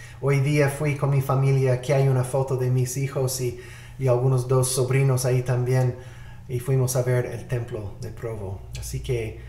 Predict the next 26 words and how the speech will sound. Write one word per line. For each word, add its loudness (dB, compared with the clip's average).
aquí 2
hay 8
otras 2
fotos 0
también, 0
así -6
que 0
vayan 2
a, -2
a -2
visitar 4
los 0
templos -4
y 0
van 2
a 2
poder 2
sentir 0
el 2
Espíritu -4
del 0
Señor -4
al -4
visitar -4
los -8
templos. -10